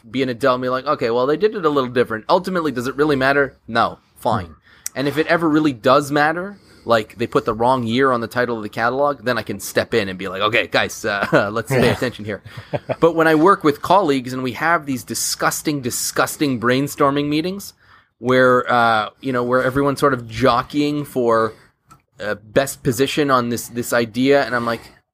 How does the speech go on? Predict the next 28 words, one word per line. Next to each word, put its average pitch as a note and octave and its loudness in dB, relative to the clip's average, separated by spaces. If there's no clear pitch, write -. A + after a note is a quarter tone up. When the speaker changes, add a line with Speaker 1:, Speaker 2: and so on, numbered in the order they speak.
Speaker 1:
"Okay, A2+ -4
you B2+ -14
know E3 -10
what? E3+ -2
Let's E3+ -2
reset." B2 -2
You B2 -8
know, B2 -4
Julia's, E3 2
you C3+ -8
know, C3+ -2
original C#3+ 0
vision C#3+ 2
for E3 -4
this E3 -2
was D3 4
the D3+ 2
one D3+ 2
we're C3+ -2
gonna B2+ -2
go G2+ -4
with. E2+ -16
Does B2+ -6
anybody F#3+ 2
have D#3 2
anything, D3+ -2
you B2+ -2
know, B2 -4